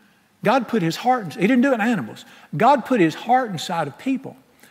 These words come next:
The heart, the creative you think Almighty's creative? Look around. The creative heart of God was put in man. The compassionate heart of God, the selfless heart of God was put in man originally.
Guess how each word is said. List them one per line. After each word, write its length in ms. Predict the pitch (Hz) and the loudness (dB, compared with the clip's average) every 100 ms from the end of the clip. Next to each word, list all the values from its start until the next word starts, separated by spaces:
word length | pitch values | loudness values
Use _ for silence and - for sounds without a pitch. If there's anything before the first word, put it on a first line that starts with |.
| _ _ _ - | _ _ _ -4
The 100 | 170 | -2
heart, 340 | 226 226 226 | 2 0 0
the 80 | 175 | -6
creative 840 | - - 202 214 262 185 127 101 - _ _ _ _ _ _ _ _ _ | -4 0 2 2 2 2 -2 -6 -16 _ _ _ _ _ _ _ _ _
you 100 | 220 | -2
think 220 | 226 311 247 | 0 0 2
Almighty's 520 | 190 233 247 214 156 | 4 4 4 2 -2
creative? 640 | - 175 185 285 214 - - _ _ _ _ _ _ _ _ | -2 0 0 -2 -6 -12 -20 _ _ _ _ _ _ _ _
Look 240 | 170 269 262 | -2 0 0
around. 640 | 262 277 285 151 101 - - 240 226 233 - - _ _ _ _ - | 0 -2 -4 -6 -10 -20 -20 -20 -20 -20 -20 -20 _ _ _ _ -6
The 100 | 170 | -4
creative 460 | - 233 240 285 202 | 0 2 4 2 0
heart 240 | 262 247 | 0 2
of 100 | 190 | 0
God 260 | 233 269 208 | 0 0 -2
was 120 | 190 | -2
put 200 | 214 214 | 0 0
in 160 | 208 | 2
man. 300 | 214 247 196 - - | 2 0 -2 -8 -6
The 80 | 185 | -2
compassionate 680 | - 196 247 277 - 220 214 | 0 0 0 0 0 -2 -2
heart 240 | 175 175 | -2 -2
of 100 | 151 | 0
God, 300 | 170 160 143 - - | 2 2 0 -10 -6
the 100 | 180 | -6
selfless 580 | - 294 285 - 165 - | -4 0 0 0 -4 -2
heart 220 | 190 160 | -2 -2
of 100 | 147 | -2
God 240 | 220 262 | -2 0
was 120 | 175 | -2
put 200 | - 196 | 0 0
in 120 | 185 185 | 2 0
man 200 | 196 214 | 0 0
originally. 560 | 233 294 160 123 - | 0 -2 -4 -6 -10